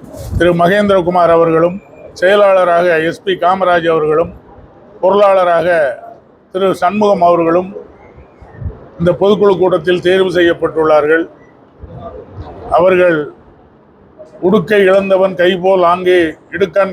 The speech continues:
களைவதாம் நட்பு" என்ற வள்ளுவத்தின் அடிப்படையில் வணிகர்களுக்கு உதவி வெற்றி பெற தமிழ்நாடு வணிகர் சங்கங்களின் பேரவை சார்பாக வாழ்த்துக்களை தெரிவித்துக் கொள்கிறேன்.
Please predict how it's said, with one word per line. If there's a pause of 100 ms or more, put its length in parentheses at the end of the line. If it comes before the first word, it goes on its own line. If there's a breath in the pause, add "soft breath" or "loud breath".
களைவதாம் (320)
நட்பு" (120)
என்ற (920)
வள்ளுவத்தின் (280)
அடிப்படையில் (760)
வணிகர்களுக்கு (100)
உதவி (920)
வெற்றி
பெற (840)
தமிழ்நாடு
வணிகர்
சங்கங்களின்
பேரவை (680)
சார்பாக (500)
வாழ்த்துக்களை (100)
தெரிவித்துக்
கொள்கிறேன்.